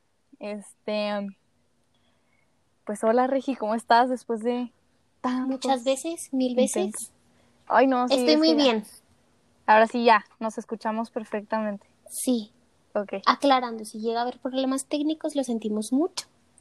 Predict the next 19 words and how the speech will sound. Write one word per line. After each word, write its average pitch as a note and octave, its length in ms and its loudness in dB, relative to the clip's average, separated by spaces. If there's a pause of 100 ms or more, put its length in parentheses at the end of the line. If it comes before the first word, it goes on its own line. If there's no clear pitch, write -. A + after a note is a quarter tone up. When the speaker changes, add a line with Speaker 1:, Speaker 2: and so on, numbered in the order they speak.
(120)
Speaker 1:
<laughs> - 0 - (400)
Speaker 2:
Y C#4 60 -4
Speaker 1:
Lo B3 60 -12
Speaker 2:
trataremos A#3 520 6
de A#3+ 60 6
Speaker 1:
lamento. - 20 8
Speaker 2:
hacerlo A#3+ 500 4 (320)
lo A#3 160 -2
más A3+ 220 0
normal A3+ 420 2
que A3 120 -4
pueda. G#3 260 -2
Speaker 1:
Lo A3 140 2
más A3+ 240 -2
claro A3+ 420 6
posible. A3+ 480 -10 (600)
Speaker 2:
Así B3 420 2
es. - 520 -8
Speaker 1:
Exactamente. G#3+ 520 -8